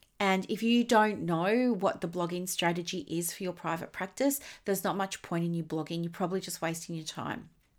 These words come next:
And I don't want that for you. The purpose of a blog is to, um, bring more traffic to your website and to get more inquiries and more bookings. If those things aren't happening, then you're not blogging effectively,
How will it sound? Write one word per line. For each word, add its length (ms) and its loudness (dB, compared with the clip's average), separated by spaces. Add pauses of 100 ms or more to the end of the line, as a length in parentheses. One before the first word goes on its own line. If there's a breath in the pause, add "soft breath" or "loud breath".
(340)
And 100 0
I 40 2
don't 260 2
want 180 0
that 240 -2
for 80 -8
you. 240 -2 (480 loud breath)
The 100 2
purpose 500 2
of 120 0
a 60 0
blog 460 2 (100)
is 280 0
to, 560 2 (460 loud breath)
um, 540 0 (180)
bring 200 2
more 160 2
traffic 380 -4
to 120 -4
your 80 0
website 720 2
and 280 0
to 300 2
get 300 0
more 320 0
inquiries 680 0
and 180 -4
more 160 0
bookings. 540 -6 (420 loud breath)
If 180 0
those 300 4
things 380 -4
aren't 220 -4
happening, 800 -2
then 220 0
you're 100 0
not 240 -2
blogging 520 0
effectively, 880 -2